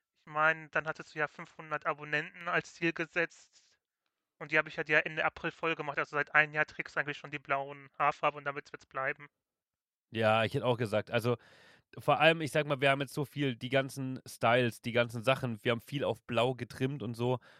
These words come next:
Speaker 2: und ich mag das. Also ich kann mich, kann mir das auch nicht mehr vorstellen, jetzt grad eine andere Farbe zu haben, weil es ist einfach, meine Haare sind blau, so. Das ist halt,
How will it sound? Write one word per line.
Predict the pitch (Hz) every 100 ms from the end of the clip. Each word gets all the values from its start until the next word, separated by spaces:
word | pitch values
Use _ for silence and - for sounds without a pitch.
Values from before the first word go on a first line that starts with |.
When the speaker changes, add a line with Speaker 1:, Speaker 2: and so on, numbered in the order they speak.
| _
Speaker 2:
und | - 113 117 - _ _ _ _ _
ich | 123 - - _ _ _ _ _ _ -
mag | 120 143 -
das. | 104
Also | 107 127
ich | - - _ _ - -
kann | 127
mich, | 135 -
kann | 135
mir | 135
das | 117
auch | 120
nicht | 120 120
mehr | 117
vorstellen, | - 131 123
jetzt | 107
grad | 113 104
eine |
andere | 92 123 113
Farbe | 123 135 135
zu | 113
haben, | 107 104
weil | 107
es | 110
ist | 120
einfach, | 123 123 127
meine | 120 113
Haare | 113 120 143
sind | - 135 139 143 _ _ _ -
blau, | 120 123 120
so. | 107 107
Das | 110
ist | 117 120
halt, | 120 -